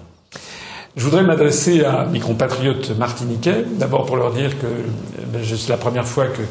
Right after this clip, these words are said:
je viens en Martinique. Je vais dire quelque chose que je devrais pas dire, c'est que je suis déjà allé en Guadeloupe, mais je connaissais pas la Martinique.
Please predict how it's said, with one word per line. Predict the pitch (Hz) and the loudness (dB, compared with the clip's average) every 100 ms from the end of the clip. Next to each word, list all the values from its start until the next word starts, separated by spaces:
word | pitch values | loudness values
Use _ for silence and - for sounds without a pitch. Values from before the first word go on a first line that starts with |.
| - - - - - - | -10 -16 -16 -16 -16 -12
je | - | -4
viens | 120 143 | 0 2
en | |
Martinique. | 135 - 143 240 240 - - | 0 2 2 2 0 -6 -6
Je | 110 | -2
vais | 117 | 0
dire | 113 117 | 0 0
quelque | 127 131 | 0 0
chose | 127 147 | 2 2
que | 127 | 2
je | |
devrais | 107 120 123 | 0 2 2
pas | 135 | 4
dire, | 143 139 | 4 2
c'est | 113 | 0
que | |
je | 107 | -2
suis | 104 - 127 117 | -4 -4 -2 0
déjà | 117 131 147 | 0 2 2
allé | 139 | 2
en | 131 | 2
Guadeloupe, | 127 131 196 | 2 2 0
mais | - | -2
je | |
connaissais | 123 117 139 | -2 -2 0
pas | 147 | 0
la | |
Martinique. | 120 113 117 117 113 | 0 -2 -2 -2 -4